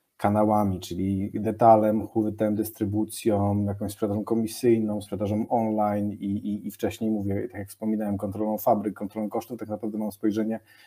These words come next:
wielowymiarowe na, na biznes międzynarodowy i, i to nie jest tak, że moja wiedza jest zbiorcza, że gdzieś tam jestem specjalistą, nie wiem, tylko od kosztów <laughs> albo tylko od przychodów,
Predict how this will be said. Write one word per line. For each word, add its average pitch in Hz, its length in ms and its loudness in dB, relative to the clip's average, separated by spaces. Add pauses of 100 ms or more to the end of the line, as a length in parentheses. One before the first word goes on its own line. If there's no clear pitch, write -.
wielowymiarowe 104 680 4
na, 92 260 -2
na 92 160 -2
biznes 98 340 -4
międzynarodowy 101 800 0
i, 101 380 -4
i 101 40 -6
to 107 100 -6
nie 113 100 2
jest 110 140 -2
tak, 101 120 -4
że 101 80 -4
moja 101 180 0
wiedza 101 240 -2 (380)
jest 95 120 -8
zbiorcza, 113 420 4
że 101 180 -2
gdzieś 110 260 0
tam 110 120 -2
jestem 107 220 -4
specjalistą, 107 600 -2 (680)
nie 107 60 -2
wiem, 90 120 -2
tylko 113 300 4
od 104 100 0
kosztów - 420 -4
<laughs> - 100 -10
albo 101 240 -2
tylko 120 300 4
od 104 80 2
przychodów, - 560 -4